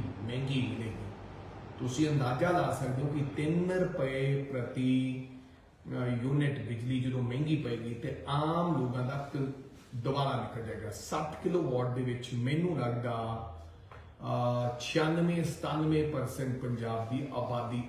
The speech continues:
ਆ ਜਾਂਦੀ ਹੋਏਗੀ। ਨਾਈਨਟੀ ਸੈਵਨ ਪਰਸੈਂਟ ਲੋਕ ਸੱਤ ਕਿਲੋਵਾਟ ਦੇ ਥੱਲੇ ਰਹਿੰਦੇ ਹੋਣਗੇ, ਜਾਂ ਨੱਬੇ ਲਾ ਲਓ, ਮੇਰੇ ਪਾਸ ਪੂਰੇ ਅੰਕੜੇ ਨਹੀਂ ਹੈ, ਪਰ ਉਹ ਨੱਬੇ ਦੇ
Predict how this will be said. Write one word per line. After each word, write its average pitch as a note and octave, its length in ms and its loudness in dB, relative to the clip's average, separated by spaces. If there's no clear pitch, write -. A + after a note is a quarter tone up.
ਆ A2+ 180 -4
ਜਾਂਦੀ G#2 400 -4
ਹੋਏਗੀ। F2+ 300 -8
ਨਾਈਨਟੀ C#3+ 500 0
ਸੈਵਨ D3+ 720 -2
ਪਰਸੈਂਟ A#2 440 -2
ਲੋਕ A#2+ 420 0
ਸੱਤ - 340 0
ਕਿਲੋਵਾਟ A2+ 460 -2
ਦੇ B2 80 -2
ਥੱਲੇ A2+ 260 -4
ਰਹਿੰਦੇ G#2+ 260 -4
ਹੋਣਗੇ, G2+ 360 -8
ਜਾਂ A2+ 220 -2
ਨੱਬੇ D3+ 300 4
ਲਾ C#3 140 4
ਲਓ, B2+ 220 2
ਮੇਰੇ B2+ 200 0
ਪਾਸ - 440 -4
ਪੂਰੇ A#2+ 300 -4
ਅੰਕੜੇ G#2+ 340 -4
ਨਹੀਂ G#2+ 140 -4
ਹੈ, B2+ 40 -2
ਪਰ C#3 140 0
ਉਹ C#3 320 2
ਨੱਬੇ D3 340 4
ਦੇ B2 320 0